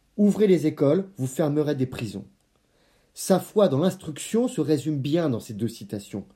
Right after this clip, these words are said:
et elle est restée tout au long de sa vie inébranlable.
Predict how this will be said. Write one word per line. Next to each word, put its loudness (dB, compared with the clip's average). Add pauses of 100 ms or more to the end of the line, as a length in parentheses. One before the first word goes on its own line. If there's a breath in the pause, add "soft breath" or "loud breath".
(400 soft breath)
et 4
elle 6
est 6
restée 0
tout -2
au 6
long 4
de -2
sa 0
vie 0
inébranlable. -2